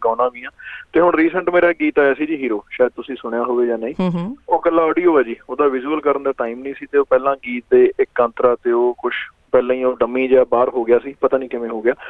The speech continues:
Speaker 1: ਉਹ ਤੋਂ ਬਾਅਦ ਅਸੀਂ ਆਡੀਓ ਆਪਣੇ ਚੈਨਲ ਤੇ ਪਾਇਆ, ਤੁਸੀਂ
Speaker 2: ਹੂੰ।
Speaker 1: ਉਹ ਵੀ ਸੁਣਿਓ ਜ਼ਰੂਰ, ਤੁਹਾਨੂੰ ਪਤਾ ਲੱਗ ਜੂ ਵੀ <laughs> ਬੰਦਾ ਉਹੀ ਆ। ਤੇ ਗੱਲ ਇਹ ਹੁੰਦੀ ਆ ਜੀ, ਹਰੇਕ ਚੀਜ਼ ਸਮੇਂ ਨਾਲ ਆਪੇ ਸਾਰਾ ਕੁਛ ਚੱਲਦਾ ਰਹਿੰਦਾ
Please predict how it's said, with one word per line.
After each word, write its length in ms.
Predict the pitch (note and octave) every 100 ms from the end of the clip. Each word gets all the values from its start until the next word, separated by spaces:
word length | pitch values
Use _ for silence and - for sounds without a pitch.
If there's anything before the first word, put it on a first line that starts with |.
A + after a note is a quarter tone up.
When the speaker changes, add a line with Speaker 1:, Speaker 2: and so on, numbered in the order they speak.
| - - E3
Speaker 1:
ਉਹ 80 |
ਤੋਂ 80 | D#3+
ਬਾਅਦ 180 | F#3+ F#3
ਅਸੀਂ 140 | F#3
ਆਡੀਓ 280 | E3 D3+ F#3
ਆਪਣੇ 220 | E3+ D#3+
ਚੈਨਲ 260 | D3+ C#3+ C3+
ਤੇ 120 | C#3
ਪਾਇਆ, 260 | C3 A#2 C#3 - _
ਤੁਸੀਂ 160 | D3+ F3+
Speaker 2:
ਹੂੰ। 100 | D#3
Speaker 1:
ਉਹ 60 |
ਵੀ 100 | F3
ਸੁਣਿਓ 300 | E3 C#3+ C#3
ਜ਼ਰੂਰ, 280 | B2+ C3 D3
ਤੁਹਾਨੂੰ 260 | - C3+ B2+
ਪਤਾ 180 | B2+
ਲੱਗ 160 | B2 A#2
ਜੂ 180 | A2+ C3
ਵੀ 200 | B2+ A#2+ _ _ _ _ -
<laughs> 520 | C#3+ - C#3+ B2+ B2 A2+
ਬੰਦਾ 200 | A#2+ B2
ਉਹੀ 280 | A#2 C3
ਆ। 60 | C#3 - - - - _
ਤੇ 460 | D#3 D#3 D#3+ D#3+ D#3 C#3+
ਗੱਲ 200 | D#3+ E3+
ਇਹ 100 | F#3+
ਹੁੰਦੀ 260 | F#3 F3+
ਆ 60 | F3+
ਜੀ, 140 | F#3
ਹਰੇਕ 280 | E3 D3 D#3+
ਚੀਜ਼ 180 | E3 E3
ਸਮੇਂ 220 | C#3+ C3 C3+
ਨਾਲ 180 | C3
ਆਪੇ 260 | B2+ - D3
ਸਾਰਾ 180 | C#3 C3+
ਕੁਛ 160 | G#2+ -
ਚੱਲਦਾ 280 | A#2+ A2+
ਰਹਿੰਦਾ 240 | A2+ A2+